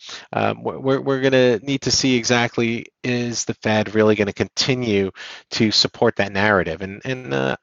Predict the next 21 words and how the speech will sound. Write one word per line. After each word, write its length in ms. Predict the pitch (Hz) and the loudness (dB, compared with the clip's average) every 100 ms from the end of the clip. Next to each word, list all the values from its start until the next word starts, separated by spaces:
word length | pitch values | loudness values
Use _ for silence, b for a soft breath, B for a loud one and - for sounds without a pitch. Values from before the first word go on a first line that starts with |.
| - | 0
I 80 | 175 | 2
think, 280 | 233 202 - | 2 -2 0
um, 360 | 147 78 73 - _ _ 127 | 0 0 -6 -14 _ _ 0
they 200 | 139 135 | 2 2
might 380 | 135 143 117 120 | 2 0 -2 0
dial 280 | 113 117 | 2 4
it 120 | 110 - | 2 2
back 260 | 104 98 | 0 0
a 60 | 92 | -4
little 260 | 85 87 90 | -6 -6 -6
bit. 220 | - - | -10 -4
So, 300 | - 95 90 B B B - | 0 2 0 B B B 0
uh, 360 | 101 98 98 120 - | 4 6 4 0 -10
I 80 | 120 | -6
think 220 | 123 110 | -6 -2
the, 360 | 104 101 101 101 | 2 4 4 2
the, 280 | 101 104 - _ | 0 0 -4 _
the 120 | 117 113 | -10 -2
January 440 | 117 113 107 104 | 0 2 2 0
policy 440 | - 104 101 107 | 0 0 0 -4
meeting 400 | 98 95 95 95 | -6 -6 -6 -8